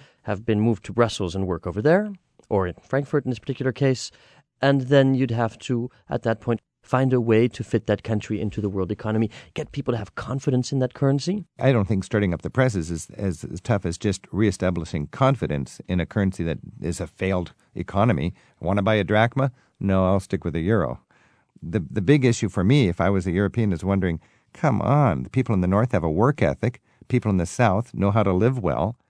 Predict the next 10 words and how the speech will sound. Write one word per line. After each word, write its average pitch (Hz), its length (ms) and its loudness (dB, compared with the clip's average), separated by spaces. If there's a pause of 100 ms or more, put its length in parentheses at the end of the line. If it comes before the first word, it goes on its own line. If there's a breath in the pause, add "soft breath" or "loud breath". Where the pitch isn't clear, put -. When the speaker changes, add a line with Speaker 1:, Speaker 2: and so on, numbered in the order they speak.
(240)
Speaker 2:
And 107 400 2 (260)
I'm 139 200 2
tired 101 320 2
of 90 100 -6
subsidizing 98 600 -2
the 95 80 -2
people 101 180 -4
in 104 80 -2
the 101 80 -2
South. - 420 -2